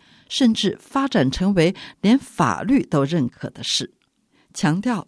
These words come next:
这是个人的自由，是合法的，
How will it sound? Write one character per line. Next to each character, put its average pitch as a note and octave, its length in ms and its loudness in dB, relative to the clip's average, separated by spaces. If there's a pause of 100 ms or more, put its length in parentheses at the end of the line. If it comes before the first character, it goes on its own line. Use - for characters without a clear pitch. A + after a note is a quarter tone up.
这 A3+ 100 -2
是 G3 200 -2
个 C4 220 -4
人 B2+ 200 -4
的 B2+ 80 -4
自 C#3 280 -4
由， C3 360 -2
是 - 180 -4
合 G3 240 -4
法 - 360 -12
的， D3 200 -4